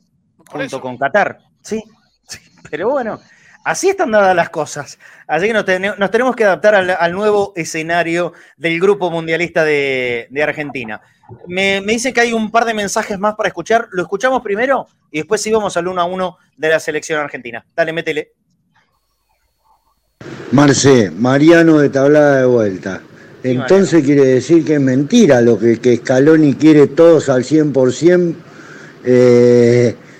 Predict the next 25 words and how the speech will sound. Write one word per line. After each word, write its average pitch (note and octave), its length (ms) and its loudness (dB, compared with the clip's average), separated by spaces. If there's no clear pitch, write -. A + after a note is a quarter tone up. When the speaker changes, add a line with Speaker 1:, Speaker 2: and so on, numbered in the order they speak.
Speaker 3:
si C#3+ 320 0
no, E3 180 6
no, D3 400 4
no D3 220 4
lo D3 160 6
llevaba. A#2 640 2
Porque B2+ 380 2
si C#3 400 4
él G3 180 6
lo F#3 100 6
llevó E3 300 4
a F3 40 8
Dybala C#3 640 4
estando F3+ 580 2
tocado E3 460 4
para D3 240 2
que D3+ 100 0
no D3+ 140 0
juegue, F3+ 400 4
no C3+ 160 -2
sé D3 180 -2
para C3+ 240 0
qué C#3 100 2
lo B2+ 120 2
llevó. G3 400 2